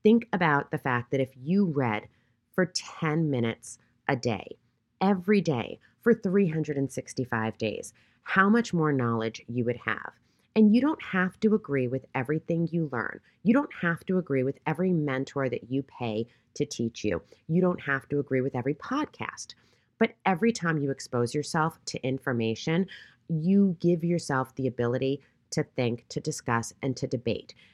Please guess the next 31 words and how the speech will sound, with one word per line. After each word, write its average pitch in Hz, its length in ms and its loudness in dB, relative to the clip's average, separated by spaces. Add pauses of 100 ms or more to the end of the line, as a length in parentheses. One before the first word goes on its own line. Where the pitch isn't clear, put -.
(160)
And 156 240 2
so 147 320 2
your 151 240 2
ability 180 760 2
to - 120 -4
consistently 170 880 -2
learn 127 320 2 (100)
and 160 200 0
to 170 120 -4
show 269 380 0
people - 560 -4 (440)
that 151 400 2
you're 160 280 0
on 156 240 2
the 165 80 -2
cutting 151 460 -2
edge 127 340 -2
of 135 100 -4 (140)
information, 131 960 0 (520)
that 147 260 4
will 202 200 4
allow 147 280 2
you 135 180 0
to - 160 -4
move 131 360 0
beyond 123 520 0
the 131 100 0
thing 123 260 0
you're 123 140 0
doing 120 300 -2
today 123 460 -4